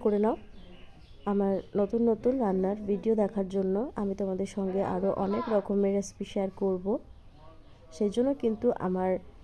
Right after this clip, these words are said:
চ্যানেলটা অবশ্যই সাবস্ক্রাইব করতে হবে আর ভিডিওগুলো প্রত্যেক দিন দেখতে হবে। যারা রেগুলার আমার ভিডিও দেখো তাদেরকে অনেক অনেক thank you। আজকে আমার মা বাড়িতে নিম বেগুন বানিয়েছিল। গরমের জন্য কিন্তু এটা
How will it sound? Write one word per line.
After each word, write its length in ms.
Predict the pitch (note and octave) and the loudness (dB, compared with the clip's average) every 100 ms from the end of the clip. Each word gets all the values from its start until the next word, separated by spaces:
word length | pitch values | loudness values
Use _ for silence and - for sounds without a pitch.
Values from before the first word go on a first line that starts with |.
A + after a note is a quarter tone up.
| - | -4
চ্যানেলটা 420 | G#3 F#3+ G3 G3 G3 | 0 2 2 2 2
অবশ্যই 400 | F#3+ G3+ A3 G#3+ | 0 0 0 0
সাবস্ক্রাইব 400 | G#3+ G3+ - A3 G#3 | -2 -4 -2 -2 0
করতে 260 | A3 G#3+ G#3+ | -4 -4 -2
হবে 300 | G#3+ G#3 C4+ - - - - - - - | 0 0 -2 -6 -18 -18 -18 -18 -20 -8
আর 140 | G#3 G3 | -2 0
ভিডিওগুলো 500 | F#3+ G3 A#3 A#3+ B3 C#4 | 0 0 2 4 2 2
প্রত্যেক 300 | A3 G3+ F#3+ F#3 | 2 2 0 0
দিন 120 | C4 C#4+ | 0 0
দেখতে 300 | G#3+ - F#3+ | 0 0 0
হবে। 300 | F3+ F#3 G3 F#3+ - - - - - - - - | 0 -2 -4 -10 -16 -20 -20 -18 -18 -18 -18 -8
যারা 240 | G#3+ G#3 A#3 | 2 4 6
রেগুলার 400 | C4+ A#3+ A#3+ A#3 | 6 6 6 6
আমার 200 | A3+ A3+ G#3+ | 6 4 2
ভিডিও 200 | A3+ A3+ | 2 4
দেখো 240 | A3+ A3+ - C4+ | 4 2 -2 0
তাদেরকে 400 | G#3+ F#3+ G3 - B3+ | 0 2 0 -2 -2
অনেক 240 | A#3 G#3+ G3+ | 0 2 2
অনেক 200 | G3+ F#3 - | 0 -2 -4
thank 220 | F#3+ F#3 - | -4 -4 -4
you। 100 | G3 G#3+ - - - - - - - | -6 -6 -14 -20 -20 -18 -18 -18 -6
আজকে 300 | A3 A3 - C#4+ | -2 -2 0 2
আমার 240 | B3 G#3+ | 4 4
মা 140 | G#3 G#3 | 4 4
বাড়িতে 320 | B3 A#3 A3 B3+ C4 | 4 2 2 2 4
নিম 140 | A#3 A3+ | 4 6
বেগুন 300 | G3+ F3+ B3 D4+ | 4 4 2 4
বানিয়েছিল। 640 | A3 G#3 G3+ F#3 - F#3 - - - - - - - - - - G#3+ G#3+ | 4 4 4 2 -2 -8 -8 -10 -18 -20 -20 -18 -18 -18 -18 -6 2 6
গরমের 400 | G#3+ A3 A#3 B3 | 8 8 6 4
জন্য 240 | A3 A#3 A#3 A#3+ | 4 4 4 2
কিন্তু 280 | A#3+ A3 B3 C4 | 0 0 -2 0
এটা 160 | A3 | 0